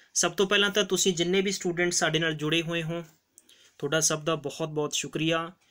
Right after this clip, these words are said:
ਕਿ ਆਪਣਾ ਪਰਿਵਾਰ ਦਿਨੋਂ ਦਿਨ ਵੱਧਦਾ ਜਾ ਰਿਹਾ ਹੈ। ਬਹੁਤ ਅੱਛਾ ਲੱਗਦਾ ਹੈ।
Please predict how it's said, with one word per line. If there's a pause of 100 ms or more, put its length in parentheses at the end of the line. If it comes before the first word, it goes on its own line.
(160)
ਕਿ
ਆਪਣਾ
ਪਰਿਵਾਰ (420)
ਦਿਨੋਂ
ਦਿਨ
ਵੱਧਦਾ
ਜਾ
ਰਿਹਾ
ਹੈ। (340)
ਬਹੁਤ
ਅੱਛਾ
ਲੱਗਦਾ
ਹੈ।